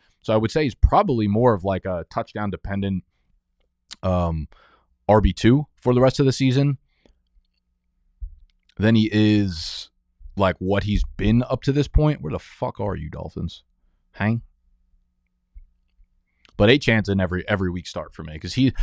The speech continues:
he's, like, a different type of special player where they get him involved in space. They know how to use him. He's not like that guy that they just keep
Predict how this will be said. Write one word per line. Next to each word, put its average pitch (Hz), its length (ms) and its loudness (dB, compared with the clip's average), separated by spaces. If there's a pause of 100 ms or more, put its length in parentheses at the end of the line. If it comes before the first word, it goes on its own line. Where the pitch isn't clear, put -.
(120)
he's, 196 160 6
like, 127 140 4
a 95 60 4
different 98 420 0
type 107 200 -2
of - 60 -20
special - 380 -4
player 85 340 -2
where 90 120 -2
they 113 100 4
get 117 160 6
him 101 100 2
involved 92 400 2
in 82 120 -4
space. 101 380 -2
They 113 120 -2
know 113 160 2
how 95 100 -2
to 90 80 -6
use 107 300 -2
him. 113 180 -2 (240)
He's 127 160 -6
not 120 220 -2
like 101 180 -4
that 95 180 -4
guy 98 200 0
that 92 140 -6
they 95 100 -4
just 90 180 -12
keep - 180 -12